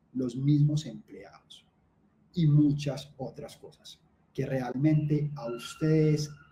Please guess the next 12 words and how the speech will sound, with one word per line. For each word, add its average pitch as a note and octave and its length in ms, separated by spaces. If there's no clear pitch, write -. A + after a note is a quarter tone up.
los A#2 500
va G2 180
a G2+ 40
hacer - 280
quedar A#2 540
como - 240
unos - 340
príncipes D3+ 600
o A2 100
como G2+ 260
unas G2 240
princesas. - 760